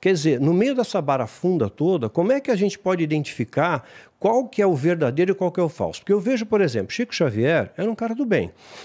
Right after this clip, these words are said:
né? Ele, ele nasceu pobre e morreu pobre. Mas você vê, tipo, um João de Deus, sabe? Ele fez um... Ele, eh, co-,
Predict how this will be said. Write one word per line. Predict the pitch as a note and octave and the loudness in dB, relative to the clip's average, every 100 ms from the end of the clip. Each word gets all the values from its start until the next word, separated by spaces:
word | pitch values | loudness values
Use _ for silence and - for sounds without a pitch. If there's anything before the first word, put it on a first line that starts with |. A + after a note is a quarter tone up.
| - A2 | -14 -4
né? | G#2 C3+ G#3+ | 0 2 2
Ele, | C3+ C3 | 0 0
ele | G3 - F3 G#3 - | -2 -2 -4 -6 -10
nasceu | D3 D3+ D#3+ - G3+ | -2 0 0 0 -2
pobre | - F3 G3+ A#3 | 0 -2 0 0
e | |
morreu | G3 G#3 | 2 0
pobre. | G#3+ A2+ F#2 G2+ | 0 0 0 0
Mas | C3+ A3 | 0 -2
você | - B3+ | 0 -2
vê, | E3 D3+ | 2 0
tipo, | - D3 D#3+ | 0 -4 -2
um | D3+ | 0
João | A2+ B2 G#2 | 0 -2 -2
de | G2+ | -2
Deus, | B2+ G3 A#2 - - - - | 0 0 -2 -10 -20 -20 -20
sabe? | - D#3 G3 C#3 A#2+ | -4 -2 0 -2 -4
Ele | C#3+ D3+ A3 A#3 | 0 0 0 -6
fez | - F3+ F3+ | -2 0 0
um... | B3 - - - | -4 -6 -8 -2
Ele, | D#3 A3 B3 | 0 0 -6
eh, | E3 D#3 | -8 -2
co-, | A3 | -2